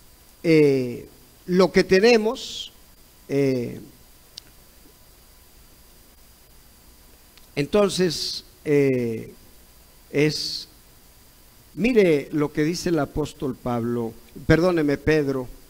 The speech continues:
dice, "Somos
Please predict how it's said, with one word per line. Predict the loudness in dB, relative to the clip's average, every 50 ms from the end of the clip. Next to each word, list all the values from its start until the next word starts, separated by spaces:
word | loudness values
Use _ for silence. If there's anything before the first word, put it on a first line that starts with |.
| -20 -20 -20 -20 -20 -20 -10 -2
dice, | 0 0 0 0 0 2 2 4 4 4 4 2 0 -6 -14 -20 -20 -20 _ _ _ _ _ -20 -20 -20 -14
"Somos | -10 -6 0 0 2 2 2 0 -4 -4 -6 -10